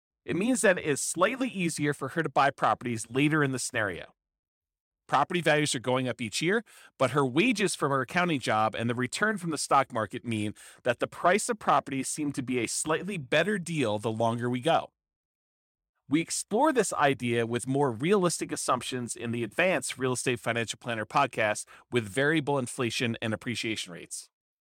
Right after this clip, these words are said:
We will also explore this more in future episodes of this podcast as we change our assumptions for price appreciation and inflation in other scenarios.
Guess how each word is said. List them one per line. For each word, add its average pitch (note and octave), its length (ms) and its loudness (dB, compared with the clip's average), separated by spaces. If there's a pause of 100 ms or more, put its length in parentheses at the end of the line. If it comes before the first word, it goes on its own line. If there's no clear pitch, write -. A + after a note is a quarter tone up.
(800)
We C#3 100 -4
will D#3 180 2
also G#3+ 320 4
explore C3 420 -2
this A#2 220 -4
more A#2+ 180 -2
in A#2+ 60 -2
future - 360 -2
episodes B2 480 -2
of A#2 100 -10
this G#3 180 2
podcast A2 640 0
as B2 180 0
we C3+ 100 0
change G#3 460 0
our F#3 100 4
assumptions C#3 560 -2
for - 140 -8
price - 320 0
appreciation B2 720 -4 (280)
and C3+ 140 2
inflation B2 560 -2
in A#2+ 220 -4
other B2+ 180 2
scenarios. G2 640 -6